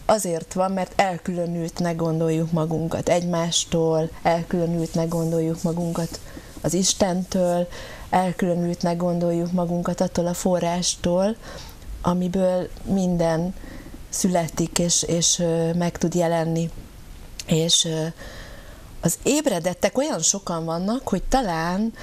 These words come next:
most nem is lesz lehetőség arra, hogy, ö, az elkülönültségből az egységbe való ébredést egy újabb elkülönülés lépésével folytassák. Tehát, ö,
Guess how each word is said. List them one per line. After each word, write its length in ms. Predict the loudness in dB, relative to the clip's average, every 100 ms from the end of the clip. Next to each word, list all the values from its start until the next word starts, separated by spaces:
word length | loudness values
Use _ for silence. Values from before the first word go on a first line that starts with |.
| -14 -4
most 220 | -2 2
nem 160 | 2 2
is 180 | 0 -2
lesz 220 | -2 0
lehetőség 1160 | 0 0 -2 0 0 2 2 2 2 0 -2 0
arra, 640 | 2 4 2 2 2 0 -4 -14 -14 -14 -16 -8 0
hogy, 340 | 2 2 2
ö, 180 | 2 2
az 200 | 2 4
elkülönültségből 1500 | 4 4 2 2 0 0 -2 0 0 0 0 0 2 2 2
az 160 | 2
egységbe 640 | 2 2 0 0 0 0 0
való 340 | 2 2 2
ébredést 1040 | 2 2 2 0 2 0 0 0 -2 -4 -12 -6 0
egy 200 | 2 2
újabb 260 | 2 2 2
elkülönülés 1200 | 2 2 0 0 2 2 2 2 2 2 0 -2 -4 -12 -6 2
lépésével 1300 | 2 2 0 0 2 2 2 0 2 2 2 2 -2 -10 -8
folytassák. 1040 | 0 2 2 0 0 2 2 0 0 -4 -6 -8 -12 -12 -8 -8 0
Tehát, 500 | 2 4 2 0 2
ö, 280 | 2 4